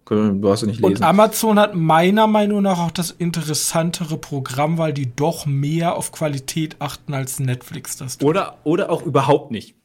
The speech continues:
Speaker 1: Und das ist dann ganz witzig. Weil wenn du
Speaker 2: Richtig.
Speaker 1: den schon irgendwie mal reinholst, so wie ich das gerne mach,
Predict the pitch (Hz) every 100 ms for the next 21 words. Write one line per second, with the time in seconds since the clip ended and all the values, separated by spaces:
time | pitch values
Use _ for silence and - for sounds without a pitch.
0 | - 135 151 170 156 151 151 151 - -
1 | _ _ _ _ 139 143 156 156 143 120
2 | 262 294 202 180 160 143 139 131 139 147
3 | 214 220 143 - - 262 131 123 127 160